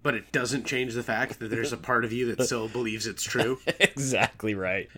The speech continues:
Speaker 2: Oh, man.
Speaker 1: Well, and I think that's, that's one of those things where, you know, I was reading something about how computer programmers, a lot of them will have this rubber duck, like, on their desk.
Speaker 2: Hmm.
Speaker 1: And the reason is they talk to it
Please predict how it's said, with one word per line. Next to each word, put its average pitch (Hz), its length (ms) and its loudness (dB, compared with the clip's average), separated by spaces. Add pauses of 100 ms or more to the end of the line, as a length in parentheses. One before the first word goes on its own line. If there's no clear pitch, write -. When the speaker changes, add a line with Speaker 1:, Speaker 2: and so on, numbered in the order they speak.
Speaker 2:
Oh, 104 520 4
man. 92 80 2
Speaker 1:
Well, 175 180 6
and 170 120 6
I 156 100 6
think 175 260 2
that's, - 480 0 (240)
that's 160 220 0
one 165 80 0
of 151 80 0
those 127 180 -2
things 123 260 -4
where, 107 360 -2 (240)
you 127 100 0
know, 120 80 2
I 120 80 2
was 123 160 0
reading 127 240 4
something 120 320 -2
about 107 200 -2
how 101 180 -2
computer 120 460 -4
programmers, 98 800 -6 (600)
a - 80 -4
lot 113 180 0
of 113 80 0
them 117 140 -4
will 104 120 -8
have 98 340 -2
this 95 400 -6 (260)
rubber 117 360 4
duck, - 440 -2 (240)
like, 117 200 -8
on 110 160 -6
their 98 180 -6
desk. - 500 -4 (460)
Speaker 2:
Hmm. 254 140 0 (200)
Speaker 1:
And 120 160 -2
the 107 80 -6
reason 139 400 4
is 110 440 -2 (100)
they 113 160 0
talk 151 440 -4
to 120 200 -2
it 104 160 -6